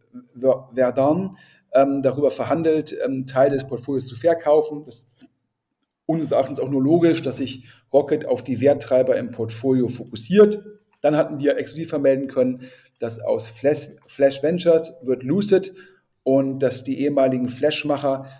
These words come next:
sich da mit Capnamic zu-, ähm, zusammengetan haben, um aus Berlin heraus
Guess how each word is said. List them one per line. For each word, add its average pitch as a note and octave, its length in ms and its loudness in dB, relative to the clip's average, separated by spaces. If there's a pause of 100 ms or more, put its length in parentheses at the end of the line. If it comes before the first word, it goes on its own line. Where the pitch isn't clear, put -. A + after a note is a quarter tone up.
(100)
sich A2+ 180 -18
da A#2 120 0
mit A#2+ 160 -4
Capnamic F#3 520 0
zu-, - 100 -14 (320)
ähm, D3+ 220 0
zusammengetan C#3+ 760 -2
haben, C3+ 420 -2
um B2+ 160 -10
aus A#2+ 260 -6
Berlin C3 260 -6
heraus C3+ 560 2